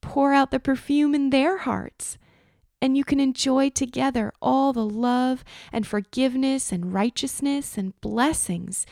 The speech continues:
God has for you to receive now and as you prepare to live with him forever.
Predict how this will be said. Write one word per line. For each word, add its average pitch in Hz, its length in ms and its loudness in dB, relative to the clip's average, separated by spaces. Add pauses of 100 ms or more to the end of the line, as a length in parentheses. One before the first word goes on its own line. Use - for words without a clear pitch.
(300)
God 247 260 0
has 254 480 -6
for 214 140 -6
you 226 180 -2
to - 160 -8
receive 262 800 -6
now 202 560 -4 (380)
and 262 540 -4
as 220 180 -4
you 247 80 -4
prepare 220 540 -4
to - 180 -8
live 220 260 -4
with 247 160 -6
him 269 160 -6
forever. 254 720 -10